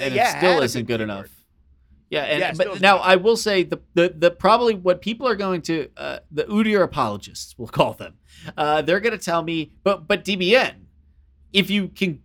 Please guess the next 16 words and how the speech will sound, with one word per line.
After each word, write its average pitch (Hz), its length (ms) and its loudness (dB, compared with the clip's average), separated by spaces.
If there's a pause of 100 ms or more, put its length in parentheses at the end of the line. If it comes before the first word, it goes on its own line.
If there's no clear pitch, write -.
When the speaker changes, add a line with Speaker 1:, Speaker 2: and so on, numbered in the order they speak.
Speaker 1:
generate 170 480 2
a 120 80 -4
stance 175 380 -4
swap 104 340 -8
with 131 180 -2
a 113 60 -6
Vulpine 117 460 -6
Wanderer, 104 520 -10 (240)
then 143 160 0
when 135 200 -6
Udyr 143 380 -2
comes 104 220 -12
down, 95 240 -14
it 117 80 -14
becomes 113 300 -12
free. 147 360 -14